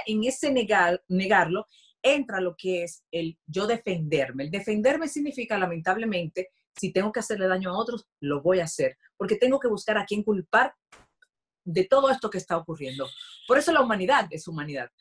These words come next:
No todos vamos a evolucionar, no todos vamos a tener un aprendizaje de esto, pues las crisis nos pueden llevar a sacar lo mejor de sí mismo, pero también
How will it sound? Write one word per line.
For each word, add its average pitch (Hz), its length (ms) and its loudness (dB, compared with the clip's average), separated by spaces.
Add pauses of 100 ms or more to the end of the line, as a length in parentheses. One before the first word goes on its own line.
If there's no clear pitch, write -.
(200)
No 240 260 -2
todos 208 320 0
vamos 156 300 -6
a - 20 -8
evolucionar, 147 500 -8
no 190 140 -4
todos 220 240 -4
vamos 208 260 -2
a 208 60 -6
tener 185 260 -2
un 190 120 -4
aprendizaje 180 720 -4
de 139 240 -8
esto, - 320 -18 (320)
pues 214 180 0
las 202 180 -2
crisis 262 360 -4
nos 185 180 -8
pueden 190 240 -4
llevar 156 420 0
a 160 80 -6
sacar 180 300 -4
lo 226 140 0
mejor 233 420 0
de 285 80 -4
sí 220 180 -4
mismo, 233 360 -4
pero 156 160 -8
también 151 400 -6